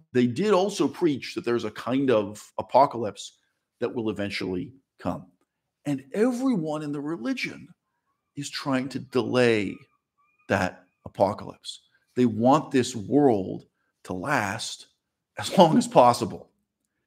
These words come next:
even though their perspective is that it goes on for millions of years. Right? You have to understand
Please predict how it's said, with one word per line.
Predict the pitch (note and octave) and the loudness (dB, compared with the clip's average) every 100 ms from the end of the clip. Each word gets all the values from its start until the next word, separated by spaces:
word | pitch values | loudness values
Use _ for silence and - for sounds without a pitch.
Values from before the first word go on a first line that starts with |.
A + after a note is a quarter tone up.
| _ | _
even | D3+ D3+ D3+ | 2 2 6
though | C#3 | 6
their | C3 | 6
perspective | - A#2 - A2+ - G#2 | 2 -2 2 2 2 -4
is | G2 F#2 F2+ - - _ _ _ _ _ _ _ _ _ _ - | -2 -4 -8 -12 -18 _ _ _ _ _ _ _ _ _ _ -2
that | G#2 | -2
it | |
goes | G#2 G#2+ G#2 | 0 -2 0
on | G2 | -2
for | F#2+ G2 | -2 -4
millions | F#2 F#2+ F2+ E2+ | -4 -6 -8 -12
of | D#2+ | -12
years. | G#2 - - - - _ _ _ _ _ _ _ _ _ _ _ _ _ _ _ _ _ _ | -12 -12 -16 -20 -20 _ _ _ _ _ _ _ _ _ _ _ _ _ _ _ _ _ _
Right? | - D#3+ _ _ _ _ _ _ _ _ _ _ _ _ _ _ _ _ _ _ - | -20 -20 _ _ _ _ _ _ _ _ _ _ _ _ _ _ _ _ _ _ -6
You | C3 | -4
have | A#2+ - C#3+ D3 - | -2 0 0 0 0
to | D3 C3 | 2 2
understand | A#2+ A2+ - G#2+ F#2+ D#2 D#2 | 2 -2 -4 -2 -2 -4 -10